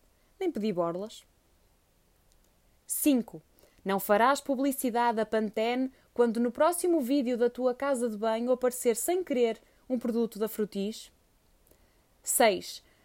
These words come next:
não dirás que as bolachas de palha fit que te enviam são a tua comida favorita. Sete, não incitarás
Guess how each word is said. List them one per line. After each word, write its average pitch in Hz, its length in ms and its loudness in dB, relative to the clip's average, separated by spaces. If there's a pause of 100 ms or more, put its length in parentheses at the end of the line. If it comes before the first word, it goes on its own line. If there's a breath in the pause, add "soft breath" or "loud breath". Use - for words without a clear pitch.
(100)
não 254 180 2
dirás 285 640 2 (100)
que 262 100 2
as 226 120 4
bolachas 285 560 0
de 220 80 -8
palha 247 420 2
fit - 380 -2
que - 80 -20
te - 80 -4
enviam 208 520 0
são 339 280 2
a 311 40 2
tua 285 140 0
comida 240 320 0
favorita. 196 640 -4 (840 soft breath)
Sete, - 600 0 (360)
não 311 280 4
incitarás 269 840 2